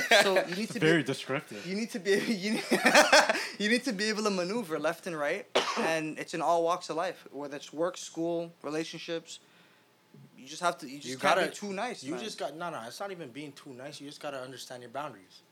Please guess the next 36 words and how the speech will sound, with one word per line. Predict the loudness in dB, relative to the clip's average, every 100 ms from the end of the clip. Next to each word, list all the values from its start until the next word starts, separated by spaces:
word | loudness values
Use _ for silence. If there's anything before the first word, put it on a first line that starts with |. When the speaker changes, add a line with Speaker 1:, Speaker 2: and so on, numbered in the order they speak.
| _ -18
Speaker 1:
Mm. | -16 -16 -16 -20 _ _ _ -12
Speaker 3:
I | -10
didn't | -8 -8
understand | -8 -10 -10 -10
what | -8
boundaries | -8 -8 -10 -14
were | -14
until | -16 -12 -12
I |
met, | -10 -12 -14 _ _ _ -10
well, | -8
until | -10 -12 -14 -14
I, | -14 -14 -12
I |
met | -10 -10
this | -12 -16
guy | -16
from | -18
time, | -16 -16 -14
but | -16
Speaker 1:
Yeah. | -14
Speaker 3:
until | -10 -8 -10 -14 _ _
Speaker 1:
He | _ -6
Speaker 3:
Alex | -4
Speaker 1:
started | -4
Speaker 3:
explained | -6 -8 -8 -8
it |
to | -12
me, | -16
Speaker 1:
explaining | -10 -10 -10
perspectives. | -16 -12 -10 -10 -6
Speaker 3:
you | -6
know? | -6
Speaker 1:
Yeah, |
I | -8
agree. | -8 -10